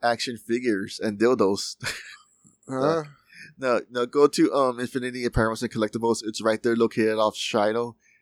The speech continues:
Speaker 1: next
Speaker 2: Mm-hmm.
Speaker 1: to the Loop. It's sad that I don't know their physical address. I know where it is. I know it's a
Speaker 2: Shame.
Speaker 1: Shiloh Drive, but they have a lot of action figures, Funko Pops, great merchandise, you know, and also they do pre-order shirts. They, they,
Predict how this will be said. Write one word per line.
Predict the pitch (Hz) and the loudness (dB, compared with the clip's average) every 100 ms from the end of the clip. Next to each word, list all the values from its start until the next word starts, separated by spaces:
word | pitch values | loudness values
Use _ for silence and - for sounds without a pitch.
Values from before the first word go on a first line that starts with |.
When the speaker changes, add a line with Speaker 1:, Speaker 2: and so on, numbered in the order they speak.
| _ | _
Speaker 1:
next | 127 117 120 | -4 -2 0
Speaker 2:
Mm-hmm. | 120 | 2
Speaker 1:
to | 113 | 4
the | 107 101 | 6 4
Loop. | 95 113 131 _ _ _ _ _ _ - 104 101 | 2 0 0 _ _ _ _ _ _ -14 -12 -2
It's | 127 135 - | 2 2 2
sad | 113 123 | 0 0
that | 120 | 0
I | 107 | 0
don't | 107 | -2
know | 107 | 0
their | 107 | 0
physical | 104 107 98 107 | 0 0 2 2
address. | 85 87 90 87 - - _ | 2 0 -4 -8 -10 -16 _
I | 120 117 | -2 0
know | 113 | 2
where | 117 113 | 4 4
it | 95 | 4
is. | 120 120 - | 0 -2 -2
I | |
know | 110 | -2
it's | 113 | 4
a | 160 | 8
Speaker 2:
Shame. | 175 208 214 220 220 214 190 175 156 | 10 12 12 12 10 6 2 0 4
Speaker 1:
Shiloh | 147 139 127 120 | 8 8 8 6
Drive, | 120 117 104 | 6 4 4
but | 123 113 | 2 4
they | 117 | 2
have | 117 | 2
a | |
lot | 113 110 | 4 4
of | 120 110 - | 4 2 0
action | 107 - 113 | -2 -2 -4
figures, | 117 117 110 | -2 0 -2
Funko | 107 107 110 | -4 -4 -4
Pops, | - 110 113 - - _ _ _ | -2 -4 -4 -10 -20 _ _ _
great | 113 117 113 | -2 -2 -2
merchandise, | 113 113 120 113 113 107 - - | -6 -6 -4 -4 -2 -6 -10 -8
you | 123 | -6
know, | 104 101 | -2 -2
and | 107 | 0
also | 117 120 139 | 0 0 -2
they | 131 | -4
do | 120 131 | -2 -2
pre-order | 131 120 117 117 | 0 2 2 0
shirts. | - 120 98 - - | -2 -4 -4 -8 -6
They, | 113 | -4
they, | 110 | -2